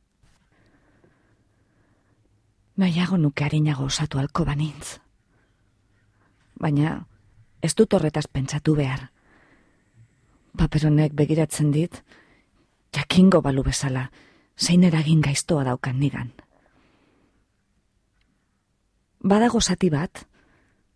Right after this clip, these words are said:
errepikatzen dena, non marrazkia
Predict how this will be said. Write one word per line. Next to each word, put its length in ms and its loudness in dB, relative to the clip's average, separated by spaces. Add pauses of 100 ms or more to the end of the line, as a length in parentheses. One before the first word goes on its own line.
(200)
errepikatzen 680 0
dena, 320 0 (600)
non 200 8
marrazkia 640 0